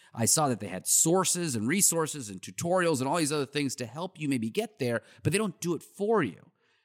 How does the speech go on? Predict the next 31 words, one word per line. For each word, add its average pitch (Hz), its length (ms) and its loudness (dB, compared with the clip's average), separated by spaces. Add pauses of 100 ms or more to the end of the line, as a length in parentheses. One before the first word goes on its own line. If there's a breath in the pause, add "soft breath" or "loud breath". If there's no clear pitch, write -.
They 185 240 4
are 240 120 0
just 175 260 -4
gonna 143 160 -4
help 165 440 -4
you 147 200 4
launch 147 800 -2
your 120 180 -2
church. 120 540 -2
And 127 180 -2
to 147 140 4
invest, 147 680 2
King 208 220 0
had 202 220 -2
to 180 80 -2
actually 147 320 -4
put 156 440 0
ten 180 260 0
percent 147 460 -2 (240 soft breath)
of 117 140 0
Courageous 135 500 -2
Church's 120 420 -8
tithes 131 460 -6
and 170 180 -2
offerings 110 680 -8 (400 soft breath)
to 277 360 4 (140)
ARC 156 460 2 (340 soft breath)
until 190 480 4
ARC 175 240 0
could 139 240 -4
build 170 300 4